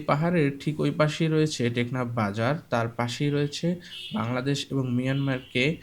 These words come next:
বিভক্তকারী নাফ নদী। এই রোড ধরে আমরা চলে যাচ্ছি টেকনাফ জিরো পয়েন্টের দিকে। টেকনাফ জিরো পয়েন্ট পার হয়ে সোজা যাব আমরা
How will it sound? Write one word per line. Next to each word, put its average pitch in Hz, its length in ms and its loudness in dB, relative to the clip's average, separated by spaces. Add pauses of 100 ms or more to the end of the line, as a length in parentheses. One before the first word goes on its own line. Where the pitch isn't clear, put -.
(280)
বিভক্তকারী 151 680 2 (180)
নাফ 107 180 2 (120)
নদী। 95 240 -6 (4000)
এই 147 100 6
রোড 143 160 6 (100)
ধরে 156 220 6
আমরা 123 240 2
চলে 117 240 2
যাচ্ছি 113 280 -2 (160)
টেকনাফ 127 380 2
জিরো 127 160 2 (100)
পয়েন্টের 104 420 -2
দিকে। 104 220 -10 (580)
টেকনাফ 147 360 4
জিরো 131 240 2
পয়েন্ট 120 300 0
পার 104 220 2
হয়ে 131 160 2 (140)
সোজা 120 340 0
যাব 110 140 2 (160)
আমরা 117 200 2